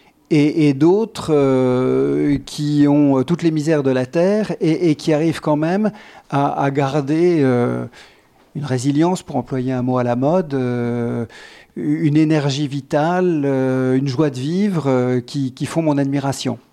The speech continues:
Et donc, en fait, euh, j'ai trouvé que c'était même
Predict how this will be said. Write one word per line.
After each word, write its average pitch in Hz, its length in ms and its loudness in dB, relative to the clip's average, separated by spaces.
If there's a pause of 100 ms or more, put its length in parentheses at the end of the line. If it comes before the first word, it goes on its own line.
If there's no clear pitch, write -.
(160)
Et 143 220 2
donc, 165 580 -2 (220)
en 143 140 -2
fait, 160 480 -2
euh, 123 260 0 (320)
j'ai 147 220 0
trouvé 175 260 2
que - 60 -10
c'était 156 280 -2 (240)
même 143 400 0